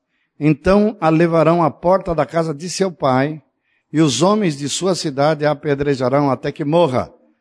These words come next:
pois fez loucura em Israel, prostituindo-se na casa de seu pai, assim eliminarás o mal do meio de ti."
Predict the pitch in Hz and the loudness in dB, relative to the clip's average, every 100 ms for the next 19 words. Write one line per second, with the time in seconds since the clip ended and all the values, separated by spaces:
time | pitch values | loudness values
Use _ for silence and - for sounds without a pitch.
0 | _ _ _ 131 123 151 175 147 160 135 | _ _ _ -6 -4 0 0 2 0 0
1 | - 185 190 156 131 143 156 135 160 196 | -4 0 2 4 2 0 2 2 2 -2
2 | - _ _ _ _ _ _ - 147 156 | -12 _ _ _ _ _ _ -2 0 2
3 | - 151 143 147 160 156 - 135 123 143 | 2 0 2 2 2 -4 -4 -2 -2 -2
4 | 139 123 - 143 135 139 151 156 - _ | -2 -4 -4 -6 -2 0 0 -4 -12 _
5 | _ _ - 117 - - 156 165 156 - | _ _ -10 -8 -6 -2 -2 -2 -4 -10
6 | _ _ _ _ 135 139 139 135 127 123 | _ _ _ _ 0 4 6 4 4 2
7 | 127 113 117 104 117 120 120 113 _ _ | 0 0 -4 -2 0 0 -2 -6 _ _
8 | _ _ - 104 110 120 107 101 - - | _ _ -12 -6 0 2 0 -4 -10 -6
9 | 107 69 | -6 -8